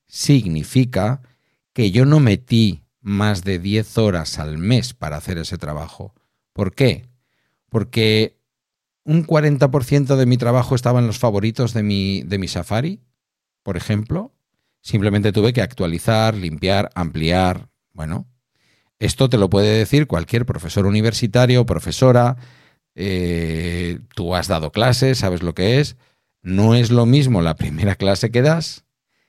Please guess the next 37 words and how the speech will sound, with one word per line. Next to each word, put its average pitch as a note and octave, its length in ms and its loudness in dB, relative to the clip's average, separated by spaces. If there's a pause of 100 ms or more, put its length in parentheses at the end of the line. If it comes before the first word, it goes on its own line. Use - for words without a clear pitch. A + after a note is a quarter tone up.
(140)
que F#2+ 100 -6
la F#2 140 0
segunda, C3 580 0 (140)
que B2+ 160 2
la G#2+ 160 2
decimoquinta, A#2+ 1040 0 (320)
en A2+ 200 0
donde F#2 520 0
ya A#2 240 0
tienes C#3 420 2
todos C3 260 2
los C3 140 4
matices, A#2+ 680 0 (280)
sabes B2 400 2
la C3+ 160 4
documentación A2+ 600 2
que B2+ 60 0
se A#2+ 120 0
te A2+ 60 4
había A2 180 2
quedado, A#2+ 560 4
eh, A2+ 320 0
obsoleta A#2 600 2
de G2+ 80 2
lo F#2+ 120 0
que F#2+ 80 -2
habías A2 240 -2
estudiado G#2 680 0 (520)
y G2+ 120 -6
tienes G2+ 320 0
una A2 180 0
clase F#2+ 360 -2
perfecta B2+ 720 -2
para F2 280 0
hablar A#2 440 2
de G#2+ 140 2
los, G#2 680 2